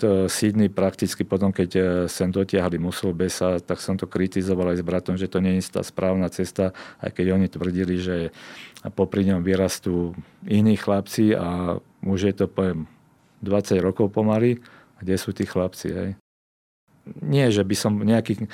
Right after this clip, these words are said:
vyložený kritikom, ale toto nie je tá správna cesta, lebo štátne peniaze idú na mládež, aby sme sa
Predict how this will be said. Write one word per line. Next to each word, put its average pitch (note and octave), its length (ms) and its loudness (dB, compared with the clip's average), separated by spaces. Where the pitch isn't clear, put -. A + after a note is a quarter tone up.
vyložený G#2 480 4
kritikom, G#2+ 480 2
ale A2 160 4
toto B2 240 4
nie A#2 160 6
je G#2+ 80 -2
tá G2 80 4
správna G#2+ 560 2
cesta, G2+ 320 0
lebo G2 320 2
štátne A2 400 0
peniaze G#2 400 4
idú G2 320 4
na F#2 240 0
mládež, B2+ 640 4
aby G2+ 240 2
sme G#2+ 160 4
sa A2 80 0